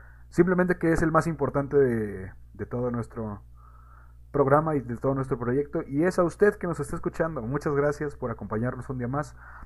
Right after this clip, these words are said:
muchas gracias por estar aquí con nosotros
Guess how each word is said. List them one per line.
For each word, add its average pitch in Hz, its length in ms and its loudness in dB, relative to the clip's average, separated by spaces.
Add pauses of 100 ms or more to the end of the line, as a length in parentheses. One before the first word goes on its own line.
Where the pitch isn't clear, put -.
muchas 143 320 0
gracias 143 320 2
por 123 180 0
estar 143 480 0 (320)
aquí 135 340 -8 (260)
con 123 160 -8
nosotros - 380 -10